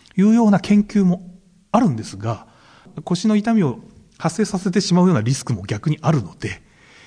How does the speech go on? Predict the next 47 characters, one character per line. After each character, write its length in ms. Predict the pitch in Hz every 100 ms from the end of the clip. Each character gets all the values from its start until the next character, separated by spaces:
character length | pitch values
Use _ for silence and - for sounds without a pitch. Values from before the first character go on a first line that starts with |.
| _ _
え 640 | - 107 107 110 113 104 107
ー、 20 | 165
ま 100 | 170
あ、 20 |
ゆ 140 | 113
っ 20 |
く 240 | 113 - 160
り 140 | 113
上 100 | -
げ 100 | 120
て、 160 | 180 240
ゆ 100 | 123
っ 40 | 120
く 200 | - 127
り 80 | 113
下 140 | 117
ろ 80 | 160
す 100 | -
と 240 | - _ _ 151
い 60 |
う 160 | 160 185
よ 120 | 196
う 40 |
な、 100 | 190
行 200 | 175 180
っ 100 | 202
て 100 | 202
い 60 | 226
た 60 | 254
だ 80 |
け 100 | 254
れ 60 | 320
ば 140 | 285 -
安 220 | 123 113
全 200 | 110 98
に 180 | 95 -
行 180 | 117 113
う 200 | 104 95
こ 80 | 87
と 100 | 98
が 80 | 95
で 120 | 95
き 120 | 98
る 80 | 95
か 120 | 95
な 120 | 101
と 140 | -